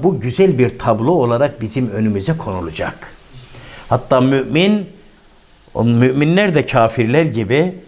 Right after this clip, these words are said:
hesap defterlerine, kitaplarına itiraz edecekler. Kıyamet günü herkes hesap defterine itiraz edecek. Şimdi mümin niye itiraz edecek?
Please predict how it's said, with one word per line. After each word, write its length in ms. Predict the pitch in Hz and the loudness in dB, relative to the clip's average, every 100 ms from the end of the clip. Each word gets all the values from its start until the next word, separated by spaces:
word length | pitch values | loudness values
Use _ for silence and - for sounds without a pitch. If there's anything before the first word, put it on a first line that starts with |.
| - _ _ _ _ - - | -20 _ _ _ _ -20 -20
hesap 500 | - - 135 131 - | -14 -2 -2 -2 -2
defterlerine, 840 | 110 - 110 104 101 98 107 143 - | -6 -4 -2 -2 0 -2 0 -2 -4
kitaplarına 680 | - 113 98 104 98 107 120 | -8 -8 -6 -2 0 0 -2
itiraz 420 | 95 - 131 123 | -2 0 0 0
edecekler. 600 | 95 95 - - - - 160 156 151 - - - - - - - - - - - - - - - | -4 -8 -10 -14 -14 -14 -16 -18 -20 -20 -20 -20 -20 -20 -20 -20 -20 -20 -20 -18 -18 -18 -18 -8
Kıyamet 540 | - 120 120 156 160 120 | 0 4 6 4 2 0
günü 180 | 110 | -2
herkes 760 | 101 - 165 - 160 151 - - - - - - | 0 0 -2 -2 -2 0 -4 -12 -16 -20 -20 -16
hesap 500 | - 107 131 120 - | -10 -4 -2 -2 -2
defterine 480 | 107 - 104 110 123 | -4 -2 -2 0 -2
itiraz 380 | 107 117 147 120 | -2 0 2 2
edecek. 360 | 95 85 85 - - - - - - - - - - - - - | -4 -8 -10 -12 -20 -20 -20 -12 -12 -12 -14 -12 -12 -12 -12 -2
Şimdi 420 | - 165 156 147 | 2 4 4 6
mümin 440 | 160 156 175 185 | 4 4 4 6
niye 160 | 190 175 | 6 4
itiraz 340 | 165 139 131 | 4 4 4
edecek? 520 | 135 131 156 208 - | 2 2 2 0 -2